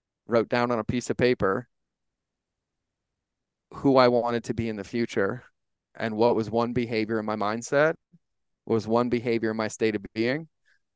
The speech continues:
what was one behavior in my body, and then what was one behavior in my business that I could do every day that, irregardless of how I felt,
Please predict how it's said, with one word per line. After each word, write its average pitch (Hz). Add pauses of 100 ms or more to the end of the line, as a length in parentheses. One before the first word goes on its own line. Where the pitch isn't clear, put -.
(140)
what 107
was 104
one 113
behavior 110
in 107
my 104
body, 107 (420)
and 107
then 107
what 107
was 101
one 110
behavior 110
in 107
my 104
business 98
that 92
I 98
could 104 (140)
do 104
every 104
day 110 (260)
that, 101
irregardless 117
of 104
how 101
I 98
felt, 110